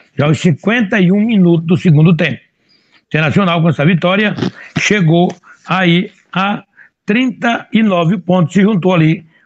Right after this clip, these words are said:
com o Corinthians. Classificação da Série A agora ficou Palmeiras, quarenta e nove pontos, é o líder, Fluminense, segundo, quarenta e um,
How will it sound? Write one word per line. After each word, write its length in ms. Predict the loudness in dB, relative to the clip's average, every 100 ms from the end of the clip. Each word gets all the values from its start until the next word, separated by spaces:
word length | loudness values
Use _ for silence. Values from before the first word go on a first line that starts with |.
| _
com 140 | -2
o 40 | 0
Corinthians. 540 | 0 0 -2 -6 -20 _ _ -4
Classificação 500 | -4 -2 -4 -2 -2
da 100 | 0
Série 240 | -2 0
A 60 | 0
agora 300 | 0 0 0
ficou 420 | 0 0 -2 -4 _ _ _ _ _ -6
Palmeiras, 580 | 0 2 2 0 -2 -2
quarenta 420 | 0 2 2 2
e 40 |
nove 280 | 2 2 0
pontos, 340 | 0 0 0
é 60 | 0
o 80 | 2
líder, 280 | 2 2 2
Fluminense, 500 | 2 2 2 -2 0
segundo, 400 | 2 2 2 0
quarenta 380 | 0 0 2
e 40 | 2
um, 180 | 2